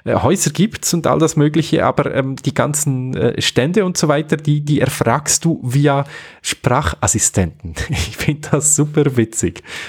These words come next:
Ähm, bin aber noch nicht so weit, dass ich etwas darüber erzählen könnte. Das mache ich gerne das nächste Mal dann. Nur ein kleiner Teaser. Auf dem pogipsi punkt c h Blog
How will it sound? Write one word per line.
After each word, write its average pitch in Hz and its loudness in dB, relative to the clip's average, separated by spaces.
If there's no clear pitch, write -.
Ähm, 120 0
bin 147 2
aber 156 4
noch 147 0
nicht 143 2
so 127 2
weit, 123 2
dass 143 0
ich - 0
etwas - 0
darüber 117 2
erzählen 117 2
könnte. 123 0
Das 123 2
mache 131 0
ich 117 -4
gerne 110 0
das 120 2
nächste 98 0
Mal 92 0
dann. 87 -2
Nur 120 4
ein 127 0
kleiner 110 2
Teaser. 92 -2
Auf 113 0
dem 120 2
pogipsi 143 0
punkt 127 0
c 120 4
h 120 2
Blog 117 2